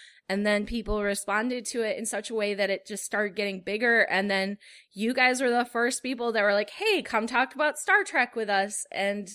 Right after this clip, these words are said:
it just grew into this big thing, and I can't believe it when I look back. And I'm doing my archive project now for Tumblr, so I started looking back on my old tweets, and I was like, "Whoa." It's just really strange to look back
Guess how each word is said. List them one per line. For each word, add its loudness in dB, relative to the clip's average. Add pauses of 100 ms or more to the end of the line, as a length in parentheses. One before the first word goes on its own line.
(120)
it -4
just -8
grew -2
into -6
this -8
big -8
thing, -4
and -6 (500)
I 2
can't -6
believe -2
it -2
when -2
I -2
look -4
back. 0
And -4
I'm -2
doing -2
my 2
archive 0
project -2
now -2
for -10
Tumblr, -6 (560)
so 2
I 6
started 0
looking -2
back 6
on 0
my 4
old 2
tweets, -4
and -4
I -2
was -6
like, -8
"Whoa." 0 (520)
It's -10
just -4
really 0
strange -4
to -4
look -4
back -6